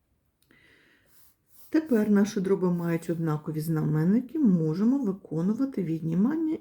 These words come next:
і додавання. Знаменник переписали, чисельники,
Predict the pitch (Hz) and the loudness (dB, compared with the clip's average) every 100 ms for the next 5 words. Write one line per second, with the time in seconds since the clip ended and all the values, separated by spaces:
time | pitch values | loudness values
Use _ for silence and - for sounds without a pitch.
0 | - 285 240 185 160 160 151 160 160 160 | -4 0 0 0 -2 -2 -4 -2 -4 -6
1 | - _ - - _ _ - 185 208 214 | -12 _ -20 -20 _ _ -6 0 4 4
2 | 185 160 156 156 _ 180 165 151 - 151 | 2 0 -2 -6 _ -4 -4 -4 -10 -14
3 | - - 139 143 202 311 - _ _ _ | -12 -8 -4 -2 -2 -2 -8 _ _ _
4 | _ _ - - 233 233 - - 175 165 | _ _ -20 -4 -4 -4 -8 -4 -2 0
5 | 165 175 214 240 - 285 302 | 0 2 0 -2 -10 -6 -6